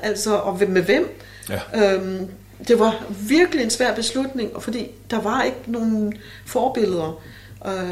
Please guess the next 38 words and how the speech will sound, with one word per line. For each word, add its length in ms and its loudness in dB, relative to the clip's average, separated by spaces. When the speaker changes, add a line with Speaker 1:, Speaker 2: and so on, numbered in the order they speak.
Speaker 1:
og 180 -2
på 60 -2
det 160 2
tidspunkt 440 0
troede 240 2
jeg 80 4
faktisk, 360 -4
at 40 -6
jeg 100 -2
skulle 160 -6
tilbage 400 2
til 120 -4
Australien. 640 -6
Så, 520 4
øh, 460 4
det 100 2
var 60 6
endnu 220 4
mere 160 0
svært 300 2
for 160 0
mig 120 -2
at 80 -4
forestille. 560 -4
Så 160 -4
alt, 220 0
hvad 100 4
jeg 140 4
lærte 280 0
mig 100 -4
selv 220 -2
dengang, 340 -4
det 120 -2
var 180 0
enmandsglas, 680 0
kaldte 300 -4
man 140 -6
det. 120 -10